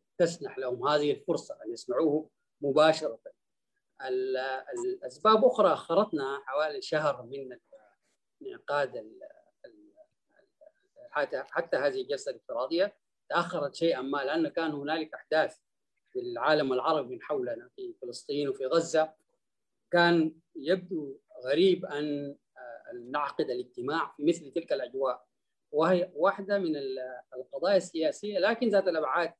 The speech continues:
الفكرية والفلسفية والروحية المتعلقة برسالة الدين ومفهوم الدين يعني. ف-، ف-، هذا تقريبا كل ما لدي يعني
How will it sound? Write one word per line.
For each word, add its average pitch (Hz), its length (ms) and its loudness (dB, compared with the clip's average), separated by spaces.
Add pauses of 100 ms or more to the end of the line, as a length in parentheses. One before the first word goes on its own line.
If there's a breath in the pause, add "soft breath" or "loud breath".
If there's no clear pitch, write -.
(420)
الفكرية 139 640 -8
والفلسفية 135 800 0
والروحية 135 420 2
المتعلقة 175 840 2 (260)
برسالة 170 600 6
الدين 170 460 -2
ومفهوم 156 360 -8
الدين 147 360 -10
يعني. - 180 -18 (1300)
ف-، 151 40 -4 (720)
ف-، 143 40 -10 (2250)
هذا 165 220 2
تقريبا 156 520 0
كل 156 140 4
ما 139 220 -2
لدي 139 280 -4
يعني 120 460 -4